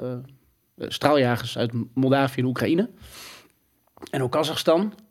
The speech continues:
Ehm, want dan ku-, kunnen die wapens niet in de verkeerde handen komen. Je hebt dan geen ongelukken. Je hebt dan een nucleaire macht minder, enzovoort." Dat zijn allemaal redenen om dat te doen. Alleen Oekraïne was toen wel zijn kernwapens kwijt.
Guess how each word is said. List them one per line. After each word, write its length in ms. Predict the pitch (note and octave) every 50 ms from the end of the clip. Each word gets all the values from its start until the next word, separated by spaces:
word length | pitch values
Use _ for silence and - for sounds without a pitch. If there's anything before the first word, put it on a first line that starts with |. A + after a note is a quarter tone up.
| _ _ _ _ _ _ _ - _ _ _ _ _ _
Ehm, 400 | - C#3 C3+ C3 C3 B2+ B2 C3 C#3
want 240 | - C#3 D3+ D3 -
dan 240 | D#3+ C#3+ C#3+ C#3+ C3
ku-, 160 | - D#3 - - -
kunnen 200 | - D#3 D3+ C#3
die 80 | C#3+
wapens 300 | C3+ C#3+ C#3 C3+ - A#2+
niet 140 | C3+ C#3+ B2+
in 60 | D#3
de 60 | C#3 B2
verkeerde 280 | - - C3+ C3+ C#3
handen 320 | C3+ B2 C#3 C#3+ D3 C3+ C3
komen. 420 | C3+ C#3 C3 C3+ C3+ C#3 C3+ C3
Je 60 | C3+
hebt 120 | B2+ B2+ -
dan 100 | C3+ -
geen 200 | D3 C#3 C3 -
ongelukken. 640 | E3 D3+ C#3+ - - C3+ C3+ B2+ B2+ - B2+ B2
Je 60 | B2+
hebt 120 | B2 A#2+ -
dan 100 | C#3 B2+
een 240 | B2 B2 B2 B2 C3
nucleaire 480 | D3 D#3 C#3 - D3 C#3+ C#3 C#3+ C3 C#3+
macht 260 | D3 D3 C#3+ - -
minder, 500 | B2+ C#3+ C#3 C3+ C3+ C#3 C3+ C3 B2+ -
enzovoort." 520 | - D3+ C3+ - C#3 B2 - B2 A#2+ B2
Dat 720 | - - - _ - - _ _ - - _ - - -
zijn 20 | -
allemaal 200 | F3 E3+ D3+ D#3+ E3
redenen 240 | F3+ F#3 E3 D#3 C#3+
om 80 | D3+ D3+
dat 120 | C#3 C3
te 80 | - C3+
doen. 220 | D#3 D#3 A#2+ F#2+
Alleen 240 | - A#2+ B2+ C3 C3
Oekraïne 420 | C#3 C3 - C3+ B2+ B2 B2 F#3+ B2+
was 160 | C3+ C3 -
toen 340 | - C3 B2 B2+ A#2+ G#2+ - _ _ _ _ _ _ _ _ _ _ _ _
wel 180 | - C#3 D3 C3
zijn 140 | B2+ B2
kernwapens 500 | B2+ - G3 G3 C#3+ A2 A2 A2 - -
kwijt. 400 | - - F#2+ A2+ E3 - - -